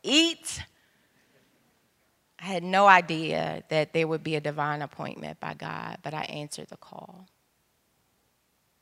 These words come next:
So thank you so very much for welcoming us. We solicit your prayers for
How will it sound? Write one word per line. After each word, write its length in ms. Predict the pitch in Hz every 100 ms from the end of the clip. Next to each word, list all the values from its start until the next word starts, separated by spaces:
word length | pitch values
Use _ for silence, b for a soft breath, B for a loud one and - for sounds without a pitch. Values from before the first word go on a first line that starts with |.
| _ _ _ _
So 220 | - 160
thank 480 | - - 196 214 -
you 80 | 180
so 540 | - 185 185 190 190
very 300 | 165 180 180
much 540 | 170 160 - - - -
for 340 | 156 151 151
welcoming 640 | 156 160 170 175 170 165
us. 540 | 165 - 165 - - - b b b b b b -
We 380 | 170 175 170 -
solicit 680 | - 160 156 180 190 175
your 120 | 180 160
prayers 420 | - 175 165 160
for 160 | 139